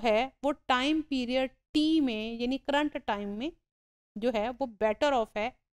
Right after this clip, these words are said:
as compare to the base period, क्योंकि इसको वो अगर देखें वो वेटेज ज़्यादा दे रहा है या उसको तरजीह दे रहा है या ये उसकी प्रेफरेंस में है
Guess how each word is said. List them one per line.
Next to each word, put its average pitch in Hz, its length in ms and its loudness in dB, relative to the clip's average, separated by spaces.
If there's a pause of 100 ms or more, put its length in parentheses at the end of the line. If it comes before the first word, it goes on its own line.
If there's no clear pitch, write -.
as 262 200 -4 (140)
compare 196 420 -4
to 202 280 -14
the 302 100 -2 (520)
base 285 260 2 (100)
period, 247 300 2 (420)
क्योंकि 311 400 4 (280)
इसको 311 380 2 (180)
वो 240 300 4
अगर 240 240 -2
देखें 220 300 -2
वो 277 160 0 (100)
वेटेज 254 380 0
ज़्यादा 240 360 0
दे 254 180 -2
रहा 254 220 -2
है 269 220 -4 (400)
या 254 220 6
उसको 277 260 -2
तरजीह 247 520 0
दे 262 160 2
रहा 254 180 0
है 262 240 -2
या 233 200 0
ये 240 180 -2
उसकी 254 300 -4
प्रेफरेंस 240 720 -2
में 285 120 -2
है 240 200 -4